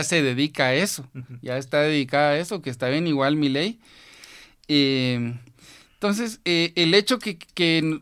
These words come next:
Speaker 1: que creas que llevas la razón de todo es el problema. Y, y yo también, como te digo, ¿verdad? Lastimosamente, bueno, bueno, sí, sí, lastimosamente.
Speaker 2: Ujú.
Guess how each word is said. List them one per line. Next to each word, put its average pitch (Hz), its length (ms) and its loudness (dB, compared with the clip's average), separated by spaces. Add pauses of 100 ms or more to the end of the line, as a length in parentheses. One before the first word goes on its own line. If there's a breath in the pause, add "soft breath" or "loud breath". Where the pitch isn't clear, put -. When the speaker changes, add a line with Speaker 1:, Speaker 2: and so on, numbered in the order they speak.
Speaker 1:
que 165 200 0
creas 180 360 4
que 240 120 -2
llevas 185 260 2
la 220 120 6
razón 185 340 -2
de 185 100 -4
todo 220 400 0
es 202 100 -4
el 208 120 -6
problema. 196 440 -2 (640)
Y, 190 400 -4
y 190 140 -2
yo 196 160 4
también, 214 360 2
como 202 260 0
te 196 80 -2
digo, 214 200 2
¿verdad? 170 240 4
Lastimosamente, 180 920 -2
bueno, 196 340 2 (140)
bueno, 170 320 -4 (100)
sí, - 120 -16 (100)
sí, 247 140 -10
lastimosamente. 156 800 -6
Speaker 2:
Ujú. 131 200 -8